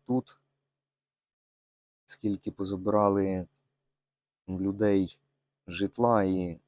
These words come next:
бажання взагалі робити щось далі і жити. Забрали все, поруйнували.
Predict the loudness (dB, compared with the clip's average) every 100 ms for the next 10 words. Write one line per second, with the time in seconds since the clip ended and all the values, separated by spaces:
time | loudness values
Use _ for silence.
0 | _ _ -12 -8 -4 -2 -2 -2 -8 -12
1 | -12 -10 -10 -10 -14 _ _ -14 -8 -6
2 | -6 -8 -12 -10 -4 2 4 2 -2 -10
3 | _ _ _ _ _ -12 -8 -2 -2 -2
4 | -10 -16 _ _ _ _ _ _ _ _
5 | _ _ _ -6 0 6 8 10 10 6
6 | 2 -6 -2 -2 -2 -12 _ -8 -6 -4
7 | -2 0 0 0 -2